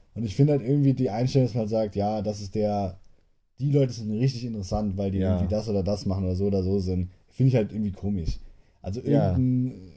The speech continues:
Speaker 1: ich find so, irgendein Mathe-Nerd, der in einer Mathe-Vorlesung halt da sitzt und sowas zum Beispiel cool findet, kann auch interessant sein.
Speaker 2: Ja, eben.
Speaker 1: Jetzt, ist jetzt nicht,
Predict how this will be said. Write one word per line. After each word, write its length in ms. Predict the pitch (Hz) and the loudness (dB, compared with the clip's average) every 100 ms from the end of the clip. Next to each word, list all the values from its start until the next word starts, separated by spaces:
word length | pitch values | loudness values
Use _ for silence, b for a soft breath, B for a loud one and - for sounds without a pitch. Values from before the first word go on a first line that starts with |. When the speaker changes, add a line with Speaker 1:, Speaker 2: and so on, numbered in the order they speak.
| 64 - - _ | -20 -20 -20 _
Speaker 1:
ich 120 | 113 - | -8 -2
find 140 | 147 | 2
so, 140 | 143 | 6
irgendein 760 | 139 101 - - 147 147 135 117 | 6 4 -4 2 4 6 4 4
Mathe-Nerd, 640 | 123 139 143 131 131 147 135 | 2 4 6 8 8 8 6
der 100 | 123 | 2
in 100 | 117 | 0
einer 80 | |
Mathe-Vorlesung 640 | 117 127 131 131 127 131 123 | -2 -4 -4 0 0 2 0
halt 160 | 123 | -2
da 60 | 120 | -2
sitzt 240 | 113 127 117 | -4 -4 -6
und 200 | 113 104 | -10 -8
sowas 220 | 117 117 | -6 -4
zum 80 | 120 | -4
Beispiel 180 | 113 101 | -6 -6
cool 120 | 123 | -6
findet, 180 | 120 104 | -4 -6
kann 100 | 107 | -2
auch 120 | 131 | 0
interessant 400 | 135 92 87 78 | 0 0 -6 -10
sein. 320 | 80 80 78 85 b b | -10 -10 -10 -12 b b
Speaker 2:
Ja, 200 | 113 139 | -4 -2
eben. 400 | 127 147 101 95 | 0 0 0 0
Speaker 1:
Jetzt, 200 | 80 - | -2 -6
ist 120 | 113 95 | -10 -8
jetzt 160 | 104 | -6
nicht, 280 | 113 95 - | -6 -6 -12